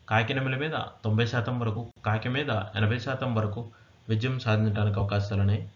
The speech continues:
ఉన్నాయి. అదేవిధంగా ముసుగు రంగు వచ్చేసి కోడి పింగళా పందెంలో ఈ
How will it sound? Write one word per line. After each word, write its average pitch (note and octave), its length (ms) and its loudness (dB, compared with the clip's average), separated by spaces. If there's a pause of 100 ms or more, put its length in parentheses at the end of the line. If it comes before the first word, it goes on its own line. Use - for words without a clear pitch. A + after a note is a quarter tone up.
(360)
ఉన్నాయి. G2+ 240 0 (560)
అదేవిధంగా C#3 500 0 (120)
ముసుగు B2 320 -6
రంగు D3 260 -2
వచ్చేసి A#2 420 -2 (120)
కోడి B2+ 180 0
పింగళా B2 300 -2
పందెంలో A2+ 400 0
ఈ A2+ 160 -2